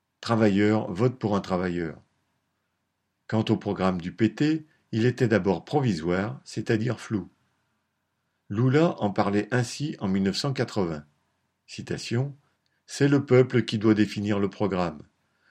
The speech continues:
Nous n'utilisons pas le mot socialisme,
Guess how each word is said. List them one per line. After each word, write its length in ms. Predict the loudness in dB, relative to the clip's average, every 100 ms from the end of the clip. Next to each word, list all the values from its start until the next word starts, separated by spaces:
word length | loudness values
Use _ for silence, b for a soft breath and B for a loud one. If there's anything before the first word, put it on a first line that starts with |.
| -4
Nous 140 | 2
n'utilisons 720 | 4 2 0 -2 0 0 0
pas 180 | 2 2
le 120 | 2
mot 180 | 0 -2
socialisme, 800 | -4 -6 -2 -2 -2 -6 -10 -12